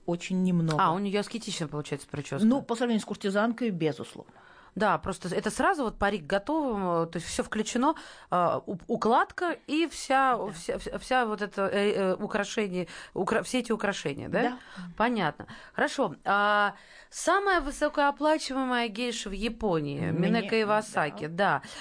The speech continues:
Speaker 2: а, по воспоминаниям которого была написана книга, снят затем фильм «Мемуары гейши», и которая сама потом, а, выпустила книгу, потому что она опровергла после выхода романа то, что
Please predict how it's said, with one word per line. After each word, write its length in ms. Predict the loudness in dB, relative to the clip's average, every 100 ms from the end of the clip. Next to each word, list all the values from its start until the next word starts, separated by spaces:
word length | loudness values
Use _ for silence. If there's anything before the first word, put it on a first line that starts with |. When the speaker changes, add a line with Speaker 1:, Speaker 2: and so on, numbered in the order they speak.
| -6
Speaker 2:
а, 240 | 0 2 2
по 120 | -2
воспоминаниям 520 | -6 -2 0 0 0
которого 540 | -2 0 0 0 0
была 280 | -2 0 0
написана 760 | 2 -2 -4 -6 -2 2 2 0
книга, 540 | 0 2 2 4 2 2
снят 380 | -2 -2 0
затем 260 | -2 -4 -6
фильм 300 | -4 -2 2
«Мемуары 400 | 2 4 2 2
гейши», 460 | -2 -4 -4 -4 -8 -8 -16 -12
и 80 | -2
которая 280 | 0 0 0
сама 540 | 0 2 4 4 2 _
потом, 540 | -4 0 2 4 4
а, 220 | 4 4 2
выпустила 500 | 0 -4 -6 -2 -2
книгу, 380 | 2 0 0
потому 320 | -6 -4 -2 -2
что 160 | -2
она 100 | 0
опровергла 720 | 2 2 2 2 0 2 0 -2 -14 -10
после 240 | -4 -2
выхода 300 | -2 -2 0
романа 420 | 2 4 4 2
то, 220 | -2 -4 -4
что 300 | -4 -6